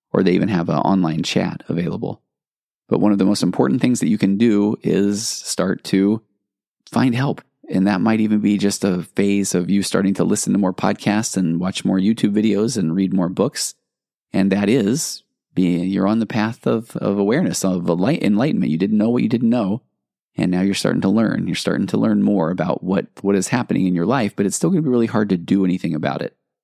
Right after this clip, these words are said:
And just know that that's a really difficult place to be, but it's a real normal place to be.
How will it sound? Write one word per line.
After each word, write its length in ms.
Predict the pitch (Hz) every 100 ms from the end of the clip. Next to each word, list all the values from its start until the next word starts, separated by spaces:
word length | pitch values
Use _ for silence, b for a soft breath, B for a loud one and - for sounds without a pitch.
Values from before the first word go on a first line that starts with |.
| _ _
And 120 | -
just 160 | 101 -
know 100 | 107
that 140 | 107
that's 180 | 98 98
a 60 | 95
really 160 | 95
difficult 400 | - 101 104 104
place 220 | - 101 -
to 180 | -
be, 200 | 95 113
but 140 | 135 82
it's 140 | -
a 40 | 92
real 160 | 95
normal 380 | 87 82 90 78
place 260 | - - -
to 80 | 82
be. 260 | - -